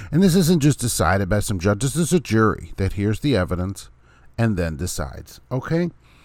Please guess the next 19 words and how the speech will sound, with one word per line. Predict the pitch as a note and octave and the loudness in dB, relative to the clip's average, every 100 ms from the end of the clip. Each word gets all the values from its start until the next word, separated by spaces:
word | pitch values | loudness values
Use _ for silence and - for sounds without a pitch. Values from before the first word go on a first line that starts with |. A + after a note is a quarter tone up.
| _ | _
Now, | C#3+ D#3 | -2 0
what | C3+ D3 E3+ | 2 2 0
happened | B2+ E3 - D3 - | 0 0 0 -4 -2
is | A#2+ | -2
a | A#2+ | -2
driver | F#2 F#2 G2+ D3+ E3 D2+ D#2 A2 _ _ - - - | -4 -4 -2 0 -2 -6 -8 -8 _ _ -20 -20 -10
applied | A2 - C#3 E3+ | -6 -2 -2 2
for | D3 | 2
a | A#2+ | 2
job | G#2+ A#2+ D3 | 2 2 2
at | A#2 | 0
Werner | F2+ F2 E2 F2+ A2+ - - | 0 0 0 -2 -4 -8 -2
and | C#3+ B2 | 2 4
was | G2+ - | 4 2
denied | B2 B2+ F3 B2+ | 0 2 0 0
that | E2 | -2
job. | - A#1+ A1 - - _ - - - - | -4 -8 -10 -16 -20 _ -20 -20 -14 0
This | D3+ C#3+ | 0 2
driver | A#2 F#2+ F2+ G#2+ | 4 4 4 0